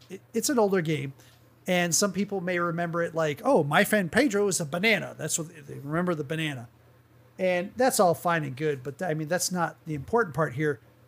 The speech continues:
The important part is that this is a fun little game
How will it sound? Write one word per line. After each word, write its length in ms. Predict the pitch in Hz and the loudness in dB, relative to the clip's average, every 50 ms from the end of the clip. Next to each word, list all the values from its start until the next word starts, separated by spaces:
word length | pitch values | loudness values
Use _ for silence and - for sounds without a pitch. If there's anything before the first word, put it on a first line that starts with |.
| _ _ - | _ _ -6
The 60 | 185 | -4
important 320 | 180 165 247 302 285 202 - | 0 4 4 4 4 4 4
part 220 | 208 202 190 180 | 4 6 6 4
is 400 | 175 175 165 165 160 143 - - _ _ _ _ _ - | 2 2 0 0 0 0 -2 -4 _ _ _ _ _ -6
that 380 | 151 160 165 160 160 156 - - - _ _ _ - _ _ - - _ _ _ _ _ _ _ _ - _ _ _ _ _ _ _ - - _ - - - | 0 4 4 6 6 4 2 -4 -14 _ _ _ -20 _ _ -20 -20 _ _ _ _ _ _ _ _ -20 _ _ _ _ _ _ _ -20 -20 _ -10 -2 0
this 200 | 196 202 - 240 | 2 2 4 2
is 240 | 233 214 156 190 202 175 | 2 2 2 0 -2 0
a 420 | 170 170 170 170 165 165 156 - - _ _ _ _ _ _ _ - | 0 0 2 2 0 0 -2 -4 -8 _ _ _ _ _ _ _ -16
fun 520 | - - - - - 214 240 262 254 240 | -14 -12 -6 2 6 6 6 6 4 2
little 220 | 233 240 226 220 190 | 0 0 0 0 0
game 540 | 170 185 180 180 175 180 175 170 160 131 | 0 0 0 0 0 -2 -2 -4 -4 -6